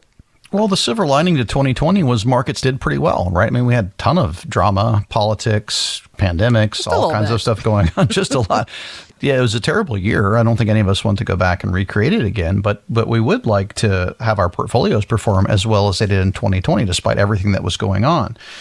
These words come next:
Speaker 1: So it's not shocking that, uh, people that are in their sixties are looking at, you know, potentially all-time highs in their
Speaker 2: Mm-hmm.
Speaker 1: portfolios or close to it.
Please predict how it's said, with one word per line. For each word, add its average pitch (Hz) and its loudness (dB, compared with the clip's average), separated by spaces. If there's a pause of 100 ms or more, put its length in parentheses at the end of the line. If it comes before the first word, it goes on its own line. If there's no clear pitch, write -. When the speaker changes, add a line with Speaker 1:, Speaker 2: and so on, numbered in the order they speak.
(180)
Speaker 1:
So 160 -2
it's - -6
not 175 0
shocking 131 0
that, 110 0
uh, 110 2
people 113 -2
that 110 2
are 104 2
in 104 4
their 98 2
sixties 110 -4
are 98 -2
looking 98 2
at, 92 2
you 135 -2
know, 90 0
potentially 98 -2
all-time 90 0
highs 90 0
in 95 0
their 87 2
Speaker 2:
Mm-hmm. 175 0
Speaker 1:
portfolios 95 0
or 87 -2
close - -2
to - -4
it. 104 -4